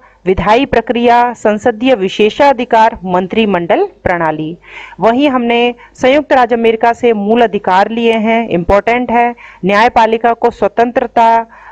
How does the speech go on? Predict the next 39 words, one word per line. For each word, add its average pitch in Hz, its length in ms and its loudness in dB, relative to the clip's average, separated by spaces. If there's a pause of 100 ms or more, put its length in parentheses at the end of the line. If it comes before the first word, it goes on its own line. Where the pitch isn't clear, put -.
(140)
उच्चतम 262 520 0
न्यायालय, 226 640 2 (360)
ठीक 247 220 -2
है, 330 100 4
राष्ट्रपति 240 680 0
महाअभियोग, 226 960 2
न्यायिक 202 460 -2
पुनरावलोकन 233 920 0
का 214 140 0
सिद्धांत, 190 680 -4 (600)
ये 226 180 0
हमने 226 340 0
संयुक्त 202 360 -2
राज्य 185 220 -2
अमेरिका 165 420 -2
से 320 260 -2 (140)
लिया 165 280 2
है। 160 220 -10 (500)
आयरलैंड 269 540 2
से 277 140 -4
हमने 247 260 -2
जो 262 120 -2
है 254 120 2
राज्य 202 320 0
के 269 140 -2
नीति 214 320 0
निर्देशक 269 520 0
तत्व 254 260 0
लिए 226 240 -2
हैं, 247 240 0
आपको 202 340 -2
याद 190 360 2
है। 240 240 0 (320)
साथ 269 320 2
में 285 200 2
राष्ट्रपति 240 580 0
की 294 160 -2
जो 285 140 0
निर्वाचन 214 520 0